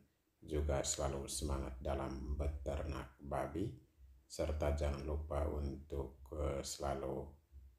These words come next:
eh, mengikuti protokol kesehatan agar kita bisa bebas dari covid sembilan belas yang terus menjadi-jadi ini. Sobat peternak yang budiman,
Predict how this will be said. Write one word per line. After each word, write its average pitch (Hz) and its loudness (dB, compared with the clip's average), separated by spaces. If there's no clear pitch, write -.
eh, 69 0
mengikuti 76 4
protokol 76 2
kesehatan 104 0
agar 73 -2
kita - -6
bisa 69 -4
bebas 67 -2
dari 65 -4
covid - 0
sembilan - 2
belas - -2
yang - 0
terus - -4
menjadi-jadi 71 0
ini. 82 4
Sobat 71 0
peternak 73 0
yang 69 0
budiman, 78 4